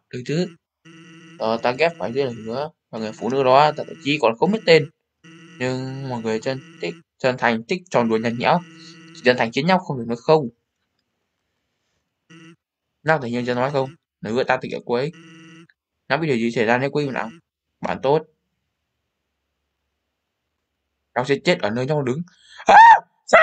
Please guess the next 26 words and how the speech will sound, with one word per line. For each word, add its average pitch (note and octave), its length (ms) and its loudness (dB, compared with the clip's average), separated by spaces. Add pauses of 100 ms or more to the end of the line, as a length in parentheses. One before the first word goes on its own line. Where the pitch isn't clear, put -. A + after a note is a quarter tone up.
(100)
ơi! G5+ 380 8 (200)
Có F3 80 0
sao E3+ 200 4
mày? C3 120 -6 (680)
Này, B2+ 260 0 (320)
tôi C#3+ 120 4
tỉnh A2+ 160 0
lên C#3+ 140 4
nhóc. F3 180 2 (680)
Chỉ A#2+ 80 0
đùa C3+ 140 2 (100)
thôi. D#3+ 240 6 (500)
Bên A#2+ 100 -2
cạnh G#2+ 160 0
đó, C3 280 4 (600)
ta B2+ 80 0
đã C3+ 40 4
không C3+ 160 -2
làm A#2 120 -6
tốt F#3 160 2
công D3+ 120 -2
việc B2 120 -4
bảo A2 180 -8
vệ - 140 2
nhóc E3 180 0
thì, D3 220 -10